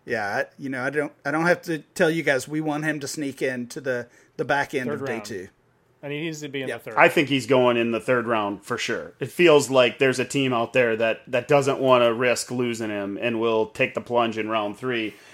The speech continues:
Speaker 3: To give a little bit of context to, to what I was talking about with if you have to give up the first rounder, that feels like too much.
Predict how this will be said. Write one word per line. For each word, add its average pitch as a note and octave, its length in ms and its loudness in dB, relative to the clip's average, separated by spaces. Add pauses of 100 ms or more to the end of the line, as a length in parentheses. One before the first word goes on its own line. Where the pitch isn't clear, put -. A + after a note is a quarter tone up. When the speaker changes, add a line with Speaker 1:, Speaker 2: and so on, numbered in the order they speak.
(260)
Speaker 3:
To F#3+ 100 2
give G#3+ 320 6
a E3 140 6
little F#3 180 6
bit E3 100 4
of D3+ 100 2
context C#3+ 680 4
to, B2+ 260 2 (120)
to C3+ 120 0
what C3+ 140 6
I C3 80 10
was B2 140 0
talking C3 320 4
about A#2+ 360 6
with A2+ 400 -4 (160)
if C3 140 0
you C#3+ 120 4
have C#3 140 8
to C#3 80 2
give C3+ 200 4
up C3+ 160 6
the - 60 -2
first C#3+ 340 2
rounder, C3 680 6 (360)
that C3 260 2
feels C#3 240 4
like B2+ 180 2
too C#3+ 140 -2
much. C3+ 400 4